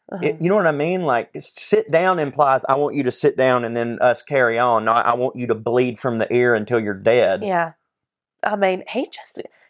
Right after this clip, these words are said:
Speaker 1: gets away with whatever.
Speaker 2: And then, of course, Otto shows his true colors when one of the High Council is like,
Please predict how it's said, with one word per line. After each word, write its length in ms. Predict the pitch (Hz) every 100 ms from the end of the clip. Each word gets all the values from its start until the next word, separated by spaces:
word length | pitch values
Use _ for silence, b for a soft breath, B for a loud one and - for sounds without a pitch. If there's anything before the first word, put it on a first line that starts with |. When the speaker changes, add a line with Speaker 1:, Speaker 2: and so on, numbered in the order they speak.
| _
Speaker 1:
gets 180 | 254 254
away 280 | 214 202 190
with 140 | 175 -
whatever. 540 | 208 196 190 165 165 -
Speaker 2:
And 160 | 131
then, 100 | 139
of 120 | 139 -
course, 260 | 143 135 -
Otto 340 | 127 135 127
shows 540 | - 127 120 113 - -
his 240 | 127 127
true 220 | - 127 110
colors 400 | 120 113 110 123
when 100 | 113
one 160 | 123
of 140 | 127 107
the 180 | 113 104
High 240 | 113 113
Council 400 | - 113 - 113
is 100 | 107
like, 260 | 110 107